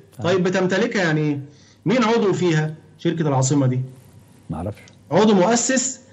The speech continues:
Speaker 2: كامل الوزير، اللي هو دلوقتي بقى وزير النقل.
Speaker 1: مم.
Speaker 2: طب هو لما يبقى وزير النقل عضو في شركة العاصمة الإدارية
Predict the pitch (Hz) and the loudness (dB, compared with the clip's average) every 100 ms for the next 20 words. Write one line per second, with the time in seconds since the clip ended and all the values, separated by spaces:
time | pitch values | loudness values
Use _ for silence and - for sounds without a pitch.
0 | - - 196 202 175 156 135 131 120 127 | -12 0 2 4 4 2 2 0 -2 0
1 | 151 160 170 165 160 143 143 151 127 123 | 2 4 2 2 2 2 2 2 2 -2
2 | - - - - - 113 98 90 87 82 | -8 -18 -18 -20 -6 -2 0 -2 -4 -6
3 | 92 139 143 196 226 214 202 214 208 175 | -6 0 4 4 4 2 2 2 2 0
4 | 180 208 170 170 170 - - - 147 180 | 2 2 2 0 -2 -12 -20 -4 0 2
5 | 170 160 156 151 170 170 147 139 131 160 | 2 2 0 2 0 0 -2 0 0 2
6 | 143 123 120 113 104 | 2 0 -2 -4 -6